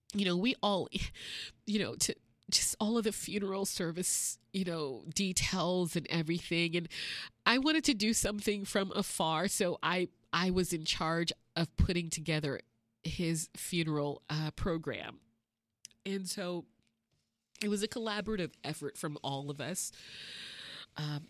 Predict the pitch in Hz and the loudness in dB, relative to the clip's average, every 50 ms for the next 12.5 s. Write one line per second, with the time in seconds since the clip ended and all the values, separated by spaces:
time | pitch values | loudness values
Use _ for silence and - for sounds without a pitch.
0 | - - 165 175 165 156 151 147 139 123 139 - - - 143 - - - 147 151 | -8 -4 0 0 0 0 0 -2 -4 -4 -4 -4 -4 -4 -4 -4 -4 -4 -4 -4
1 | - - - - 160 - - 143 104 90 85 - - - 165 156 156 156 151 147 | -4 -4 -4 -4 -6 -4 -4 -4 -4 -4 -6 -8 -6 -2 -2 0 0 0 -2 -4
2 | - - 135 147 147 147 147 139 143 - - _ _ _ - - 170 170 170 - | -4 -6 -6 -6 -4 -4 -6 -6 -10 -14 -18 _ _ _ -10 -6 -4 -4 -4 -4
3 | - 165 156 165 151 - 165 151 156 139 139 143 151 151 147 139 147 151 156 - | -4 -2 0 0 0 0 0 0 -2 -2 0 0 2 2 2 2 0 0 -2 -4
4 | - 160 170 160 156 143 156 151 156 143 143 147 147 151 151 151 - 175 175 160 | -4 -4 -2 -2 -2 -2 -2 -2 -2 -2 -2 -2 -4 -4 -4 -4 -6 -6 -6 -6
5 | 165 156 - 156 - 156 170 - - - 160 - - - 160 180 - 180 185 - | -4 -6 -6 -6 -4 -2 0 0 0 0 -2 -4 -8 -8 -10 -8 -8 -8 -6 -6
6 | 185 180 185 170 151 143 151 151 143 139 156 156 - - - 175 170 170 160 - | -4 -4 -4 -4 -4 -4 -4 -2 -2 -4 -6 -8 -8 -8 -6 -4 -4 -4 -4 -6
7 | - - - - - 170 - - - 190 170 - - _ _ _ _ _ _ _ | -8 -10 -12 -10 -8 -6 -6 -4 -2 -2 -2 -2 -4 _ _ _ _ _ _ _
8 | _ _ _ _ _ _ _ _ _ _ _ _ _ _ _ _ - - - 196 | _ _ _ _ _ _ _ _ _ _ _ _ _ _ _ _ -10 -4 -2 0
9 | 175 185 175 170 - - - - - - - - - 214 220 202 208 208 - - | 2 2 0 -2 -4 -6 -6 -6 -6 -8 -6 -4 -2 0 2 2 0 0 0 0
10 | - 170 170 175 160 151 151 160 151 - _ - 170 170 - - 156 - - - | 0 0 0 0 0 -2 -2 -2 -4 -4 _ -2 -2 -2 -2 -2 -4 -4 -6 -6
11 | - 156 170 - - - - 160 156 127 143 135 160 - - - _ _ _ _ | -4 -2 0 2 2 2 0 0 -2 -2 -2 -4 -6 -8 -12 -18 _ _ _ _
12 | - 156 156 156 151 151 156 151 143 139 | -6 -2 -2 0 0 -2 -2 -4 -4 -8